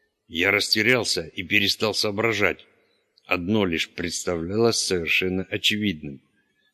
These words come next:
По какой-то причине, пока мест мне неизвестной, но надо будет разобраться,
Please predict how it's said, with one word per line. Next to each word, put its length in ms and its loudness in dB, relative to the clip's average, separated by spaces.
По 80 0
какой-то 560 2
причине, 760 0
пока 280 0
мест 320 -2
мне 180 0
неизвестной, 840 0
но 180 -2
надо 220 0
будет 240 -4
разобраться, 800 -2